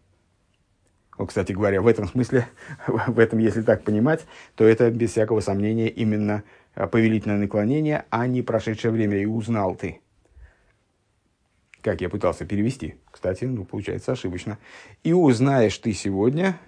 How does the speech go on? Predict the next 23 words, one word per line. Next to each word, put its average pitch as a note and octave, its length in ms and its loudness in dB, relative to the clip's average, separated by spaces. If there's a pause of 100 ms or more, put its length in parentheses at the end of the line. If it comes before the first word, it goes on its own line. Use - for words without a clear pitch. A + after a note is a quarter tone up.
(160)
и B2 220 2
уз-, G#2 320 0
и C3 100 0
узнаешь, A#2 760 2
в - 40 -18
смысле, G2+ 460 0
узнаешь, A#2 640 2
тебе A2+ 260 0
необходимо A2+ 800 0
узнать, G2+ 400 -2
тебе A2 240 -4
даётся G#2+ 400 0
приказ A#2+ 540 2
узнать. F#2+ 460 -10 (680)
И B2 120 -2
более A2 300 6
того, G2+ 240 2
не G2 100 -2
только A2+ 280 -2
узнать, A2 460 -2
но A2+ 220 2
и G2 180 0
вот F2 240 -6